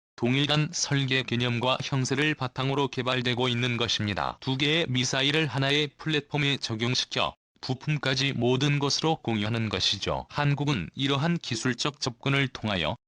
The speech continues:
초음속 램제트 미사일이 곧 일으킨 미사일 대비 상대적인 단점으로 지적되는 비싼 가격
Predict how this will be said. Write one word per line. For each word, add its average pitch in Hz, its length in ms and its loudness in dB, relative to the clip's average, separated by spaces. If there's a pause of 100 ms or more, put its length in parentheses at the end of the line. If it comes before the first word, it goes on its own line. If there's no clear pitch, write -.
초음속 147 640 0
램제트 117 720 0
미사일이 135 560 0
곧 143 240 0
일으킨 151 480 2
미사일 135 560 2
대비 131 340 2
상대적인 135 800 0
단점으로 123 600 0
지적되는 123 760 -2
비싼 143 440 0
가격 139 360 -2